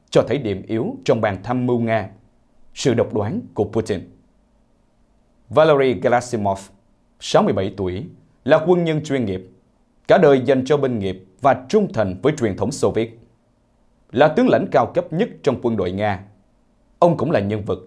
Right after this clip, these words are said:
trung thành với Vladimir Putin và Sergei Shoigu, tác giả của chủ thuyết mang tên ông. Gerasimov từng thành công ở Syria, Chechnya và Crimea. Ông chỉ huy chiến dịch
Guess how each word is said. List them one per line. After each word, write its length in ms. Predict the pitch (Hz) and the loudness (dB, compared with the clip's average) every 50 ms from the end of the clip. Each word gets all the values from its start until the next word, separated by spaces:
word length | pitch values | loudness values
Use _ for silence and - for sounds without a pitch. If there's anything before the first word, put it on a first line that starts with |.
| - - | -6 -4
trung 220 | - 196 175 - | -2 -2 -2 -2
thành 240 | - 104 98 90 87 - - | -2 -4 -4 -4 -8 -12 -4
với 160 | - 110 147 | 0 0 0
Vladimir 500 | 165 - 120 127 139 127 120 110 104 98 95 101 | 0 2 2 2 2 2 2 -2 -4 -4 -4 -2
Putin 480 | - 143 143 - 117 95 87 - - - _ _ _ _ _ _ | -2 -2 -2 0 -2 -4 -4 -8 -12 -20 _ _ _ _ _ _
và 180 | 120 127 117 107 | 2 2 2 2
Sergei 360 | - - 131 113 98 110 98 | 2 0 0 0 0 -2 -4
Shoigu, 500 | 101 - 110 110 107 98 104 95 85 - - _ _ _ _ _ _ _ _ _ _ _ _ _ _ _ | -4 -2 0 0 0 0 -4 -6 -6 -8 -14 _ _ _ _ _ _ _ _ _ _ _ _ _ _ _
tác 200 | 185 214 214 - | 2 2 2 0
giả 320 | 117 98 90 87 90 120 - - | -2 -4 -4 -4 -8 -10 -14 -8
của 140 | - 110 107 110 110 | -4 -4 -4 -2 -2
chủ 200 | - 110 95 - | -2 -2 -2 -2
thuyết 340 | - - 160 208 - - | -2 -2 -2 -2 -2 -4
mang 220 | - 104 110 104 101 | -4 -2 -2 -2 0
tên 140 | - 107 101 | 0 0 0
ông. 220 | 85 104 101 87 - - _ _ _ _ _ _ _ _ _ _ _ _ _ _ _ _ _ _ _ _ _ _ _ _ _ _ _ _ _ _ | 0 -2 -4 -4 -8 -14 _ _ _ _ _ _ _ _ _ _ _ _ _ _ _ _ _ _ _ _ _ _ _ _ _ _ _ _ _ _
Gerasimov 580 | - - 131 131 131 - 135 113 104 101 98 - - - _ _ _ _ _ _ _ _ _ | 2 4 4 4 4 2 -2 0 0 0 0 -2 -6 -14 _ _ _ _ _ _ _ _ _
từng 180 | - 170 165 156 | 2 2 4 4
thành 220 | 165 151 147 131 | 2 2 2 4
công 220 | - 156 151 151 - | 4 2 2 2 0
ở 160 | - 110 123 | 0 0 0
Syria, 440 | 123 - - 135 113 113 104 95 92 98 - _ _ _ _ _ _ _ _ | 0 0 0 0 0 0 0 -2 -4 -6 -12 _ _ _ _ _ _ _ _
Chechnya 560 | - 151 147 139 - 123 120 113 101 87 92 - - _ _ _ _ | 0 2 2 2 0 -2 -2 -2 -2 -4 -6 -10 -18 _ _ _ _
và 220 | - 143 - - - | 0 0 0 0 0
Crimea. 420 | - 139 156 147 120 107 90 92 98 - _ _ _ _ _ _ _ _ _ _ _ _ _ _ _ _ _ _ _ _ _ _ _ _ _ _ | -2 -2 0 0 -2 -4 -4 -6 -10 -16 _ _ _ _ _ _ _ _ _ _ _ _ _ _ _ _ _ _ _ _ _ _ _ _ _ _
Ông 160 | - - - - | 4 4 4 4
chỉ 140 | - 131 160 | 2 2 2
huy 300 | 156 143 143 131 120 - | 2 2 2 2 0 0
chiến 180 | - 135 160 202 | 0 0 0 2
dịch 140 | 120 107 - | 0 -2 -4